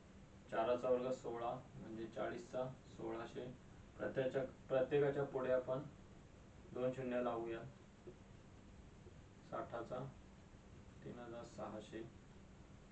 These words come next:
साताचा चार हजार नऊशे, आठाचा सहा हजार चारशे आणि नऊचा आठ हजार शंभर.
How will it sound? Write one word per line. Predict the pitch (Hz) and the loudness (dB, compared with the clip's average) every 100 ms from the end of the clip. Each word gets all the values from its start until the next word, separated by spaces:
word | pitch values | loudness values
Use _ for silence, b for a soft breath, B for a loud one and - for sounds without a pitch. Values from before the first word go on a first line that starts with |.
| - | -4
साताचा | 131 131 117 - 120 123 131 - - - - - - - - - - - - - - - - - | 0 0 0 -2 -2 -4 -6 -12 -14 -16 -16 -16 -16 -14 -14 -14 -14 -14 -14 -14 -14 -16 -14 -8
चार | 135 120 | -6 -4
हजार | 117 110 120 | -4 -4 -4
नऊशे, | 117 113 113 - 104 - - - - - - - - - - - - - | -4 -4 -6 -6 -8 -8 -10 -14 -14 -14 -14 -14 -14 -16 -14 -14 -14 -12
आठाचा | 135 - 120 117 123 | -12 -4 -2 0 -2
सहा | - 117 117 117 | -2 -4 0 0
हजार | 113 120 110 - | 0 -2 -4 -4
चारशे | 160 170 - - 127 - - - - - - - - - - - - - - - - - - | -4 -4 -6 -8 -8 -10 -12 -16 -16 -16 -14 -14 -14 -14 -14 -14 -16 -16 -16 -16 -14 -16 -12
आणि | - 117 117 | -8 -6 -6
नऊचा | 117 117 110 127 131 139 - - - - - - - - - - - | -4 -4 -2 0 -2 -4 -10 -14 -14 -14 -16 -16 -16 -14 -14 -12 -6
आठ | - - | -6 -4
हजार | 107 110 | -4 -4
शंभर. | - - 101 98 | -4 -6 -4 -4